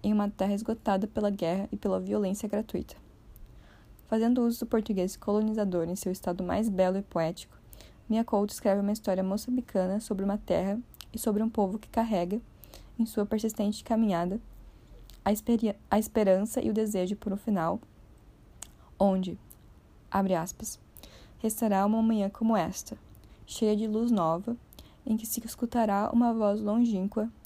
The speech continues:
como se fosse uma memória de antes de sermos gente. Essa voz da-, nos dará força de um novo princípio, e, ao escutá-la, os cadáveres sossegarão nas covas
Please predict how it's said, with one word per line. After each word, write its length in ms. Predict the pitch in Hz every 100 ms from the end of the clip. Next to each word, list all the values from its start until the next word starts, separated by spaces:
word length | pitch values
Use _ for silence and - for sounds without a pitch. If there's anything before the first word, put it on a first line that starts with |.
| -
como 240 | - 208 220
se 120 | 226
fosse 340 | 226 202 208
uma 80 | 220
memória 400 | 208 208 185 185
de 160 | 202 208
antes 240 | 190 202
de 100 | -
sermos 360 | 208 196 202 226
gente. 440 | 165 - - - - - - - - - - -
Essa 200 | 214 233
voz 440 | 208 190 208 233
da-, 240 | 208 202 208 -
nos 200 | 208 214
dará 300 | 214 202 220
força 500 | - 190 185 - 208
de 120 | 202
um 100 | 208
novo 300 | 202 202 233
princípio, 600 | - 247 - 170 165 - - - - - - - -
e, 240 | 202 208 220 -
ao 160 | 196
escutá-la, 600 | 208 - 233 208 180 208 - - - -
os 120 | -
cadáveres 520 | - 214 190 190 202 208
sossegarão 600 | 220 220 226 220 202 202
nas 240 | 202 214
covas 640 | - 175 175 196 202 -